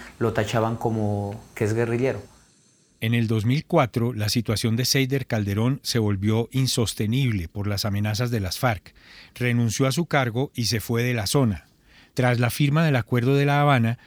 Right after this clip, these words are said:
Speaker 2: regresó a la vereda El Placer y se vinculó a un proyecto de comunidad.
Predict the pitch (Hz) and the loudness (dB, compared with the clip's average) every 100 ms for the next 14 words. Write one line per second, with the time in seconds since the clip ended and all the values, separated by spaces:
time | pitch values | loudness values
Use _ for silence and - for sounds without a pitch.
0 | - _ 113 117 120 110 127 143 139 113 | -20 _ -2 0 2 2 2 4 2 2
1 | 123 139 - 107 - 151 90 - - - | 0 0 -2 0 2 2 0 -8 -14 -4
2 | 107 120 117 107 113 110 127 160 120 117 | 0 2 2 2 2 4 2 2 0 0
3 | 104 131 127 131 135 127 - 117 110 104 | 2 2 2 0 2 2 2 2 4 2
4 | 107 117 90 | 2 0 -4